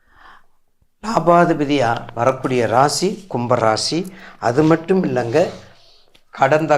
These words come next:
காலங்கள், கடந்த காலங்கள்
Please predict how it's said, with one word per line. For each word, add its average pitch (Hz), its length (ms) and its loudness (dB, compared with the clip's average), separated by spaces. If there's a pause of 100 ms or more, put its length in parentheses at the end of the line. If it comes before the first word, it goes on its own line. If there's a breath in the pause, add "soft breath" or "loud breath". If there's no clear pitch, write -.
காலங்கள், 170 680 2 (1400)
கடந்த 151 300 0 (100)
காலங்கள் 165 580 0